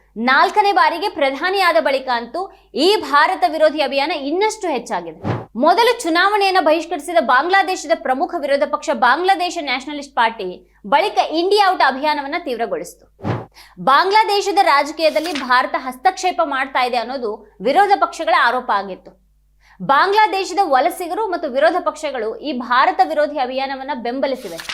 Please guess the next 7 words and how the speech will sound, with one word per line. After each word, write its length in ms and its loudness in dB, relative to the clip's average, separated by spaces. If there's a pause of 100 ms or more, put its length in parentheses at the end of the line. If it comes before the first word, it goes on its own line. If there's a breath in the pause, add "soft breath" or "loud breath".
(200)
ಮತ್ತು 220 0
ಭಾರತೀಯ 500 0
ಉತ್ಪನ್ನಗಳ 480 -2
ಬಹಿಷ್ಕಾರಕ್ಕೆ 1040 -4
ಕರೆ 260 2
ಕೊಟ್ಟಿವೆ 400 -2
ಅಂತ 140 -4